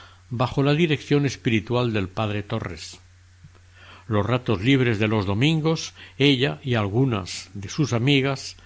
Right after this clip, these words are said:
recortaban escapularios para venderlos y sacar dinero para sus limosnas. Después se iban a oír pláticas o sermones en alguna de las iglesias de Sevilla.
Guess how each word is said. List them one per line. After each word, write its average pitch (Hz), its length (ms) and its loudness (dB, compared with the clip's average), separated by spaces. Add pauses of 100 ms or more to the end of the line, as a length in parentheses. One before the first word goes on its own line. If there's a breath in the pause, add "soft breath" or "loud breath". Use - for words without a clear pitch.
(440 loud breath)
recortaban 175 720 2
escapularios 160 1000 0
para 120 240 0
venderlos 107 760 -2 (340 loud breath)
y 123 80 0
sacar 127 420 0
dinero 127 420 2
para 117 220 -2
sus 98 280 -6
limosnas. 104 760 -2 (760 loud breath)
Después 151 460 0
se 123 160 2
iban 139 280 4
a 120 80 0
oír 123 400 0 (180)
pláticas 127 720 -2
o 87 80 -4
sermones 110 800 -2 (500 loud breath)
en 123 160 2
alguna 151 400 2
de 165 100 4
las 135 180 2
iglesias 123 540 2
de 120 80 0
Sevilla. 110 520 0